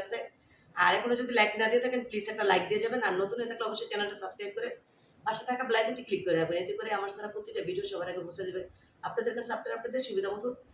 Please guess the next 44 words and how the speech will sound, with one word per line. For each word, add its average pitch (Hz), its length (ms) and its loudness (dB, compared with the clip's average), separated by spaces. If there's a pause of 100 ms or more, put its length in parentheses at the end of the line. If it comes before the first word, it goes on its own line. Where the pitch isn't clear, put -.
(260)
দেখায়, 202 280 2 (220)
এ, 196 40 8 (200)
দেখে 226 200 2
নিতে 160 180 2
পারবেন। 151 220 -2 (400)
তো 247 120 2
কি 262 140 -6
কি 269 80 -2 (100)
আনলাম 233 260 8
আপনাদের 226 300 2
সঙ্গে 208 200 -2
শেয়ার 196 160 0
করলাম, 196 240 4
আর - 100 0
কিচ্ছু - 220 -6
কিনি 196 200 4
নেই। 190 140 4
আমি 180 160 0
জামা 190 220 4
নিয়ে 214 140 0
গেছি, 214 220 -6
জামার 190 240 0
জন্য 180 180 0
একটা 196 140 0 (460)
ওড়না 233 280 4
কিনতাম, 208 340 8 (440)
প্লাস 196 300 10 (240)
এই, 180 140 10 (400)
ওই 202 200 10 (140)
একটা 202 220 0
জামা 202 180 6
নিয়ে 220 180 8
গেছি, 202 160 2 (100)
ওটা 196 200 8 (360)
দিয়ে, 202 200 4 (220)
দিয়ে 226 140 10
আসতাম 208 260 -2
ঠিক 220 160 -4
করার 202 240 6
জন্য। 370 160 4 (580)
সবকিছু 254 380 0
আবার 233 160 8
নিয়ে 240 200 4
চলে 262 140 4